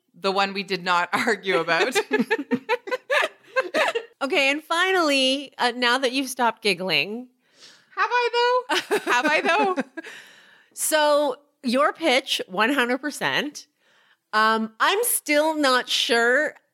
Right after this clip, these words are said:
Speaker 2: uh, how it is a pure show your work. I can see the work and the research, but it
Speaker 1: How
Speaker 2: isn't
Speaker 1: is it
Speaker 2: like
Speaker 1: not show your work?
Speaker 2: <laughs> But I don't know if it's the kind of work that we spend a lot of time with here on Show Your Work, 'cause it's, like, not paid work, it's not career work,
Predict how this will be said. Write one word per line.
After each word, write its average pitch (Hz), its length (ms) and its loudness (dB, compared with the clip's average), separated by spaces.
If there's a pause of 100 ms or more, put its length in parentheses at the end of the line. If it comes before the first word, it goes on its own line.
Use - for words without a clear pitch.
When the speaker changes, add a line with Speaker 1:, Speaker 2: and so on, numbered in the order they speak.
Speaker 2:
uh, 190 360 2
how 208 680 2
it 214 160 0
is 202 140 -4
a 202 40 -6
pure 214 440 -2
show 214 260 2
your 202 220 0
work. 202 360 0
I 202 200 4
can 262 220 -4
see 381 340 2
the 254 160 0
work 226 420 2
and 226 160 -2
the 208 80 0
research, 208 840 -2 (340)
but 254 180 0
it 277 120 0
Speaker 1:
How 349 180 2
Speaker 2:
isn't 453 120 2
Speaker 1:
is - 40 0
it 302 200 2
Speaker 2:
like 233 140 0
Speaker 1:
not - 440 2
show - 180 0
your 190 260 0
work? 156 220 2 (160)
Speaker 2:
<laughs> - 160 -20
But 311 120 2
I 320 100 4
don't 359 260 0
know 320 240 2
if 320 140 -4
it's - 160 -6
the 277 80 -6
kind 262 560 0
of 233 180 -4
work 220 440 -2
that 208 280 -2
we 220 640 -2 (220)
spend 226 320 -4
a 214 60 -2
lot 202 180 0
of 202 80 -10
time 208 360 -2
with 220 140 -4
here 208 300 -4
on 190 180 0
Show 190 220 -2
Your 196 160 0
Work, 233 240 0
'cause 254 100 -2
it's, 220 160 -6
like, 240 140 0
not 240 200 0
paid 349 300 0
work, 262 380 2
it's 233 160 -10
not 262 220 0
career 285 540 0
work, 220 520 0